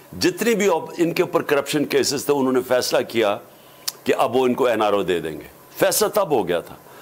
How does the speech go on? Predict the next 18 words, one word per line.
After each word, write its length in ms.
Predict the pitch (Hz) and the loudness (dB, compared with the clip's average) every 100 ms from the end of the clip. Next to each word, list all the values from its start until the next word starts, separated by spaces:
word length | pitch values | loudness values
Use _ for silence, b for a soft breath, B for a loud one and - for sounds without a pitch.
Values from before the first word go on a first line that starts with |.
| B B B B - | B B B B -2
और 60 | |
उसके 320 | 214 - - | 0 0 0
बाद 340 | 180 131 139 147 | 0 2 2 0
हम 220 | 123 151 | -2 0
बड़ी 240 | 113 185 | 0 0
कोशिश 380 | 233 196 156 165 | 0 -2 -2 -4
करते 360 | - 139 107 123 | -2 -2 0 0
रहे 200 | 107 101 | 0 0
कि 100 | 151 | -2
ये 140 | 135 | -4
पुराने 420 | 175 127 107 117 | -2 0 0 0
केसेस 480 | 143 - 107 98 92 | -2 -4 -4 -4 -2
हैं, 100 | 101 | -2
शहबाज 400 | 123 160 143 170 | -2 -2 -2 -2
शरीफ 280 | 165 151 131 | -4 -6 -4
के 100 | 135 | -6
केस, 400 | - 104 101 101 113 - B B B | -4 -4 -4 -2 -4 -6 B B B
बेटो, 300 | 107 196 190 | -2 -2 -2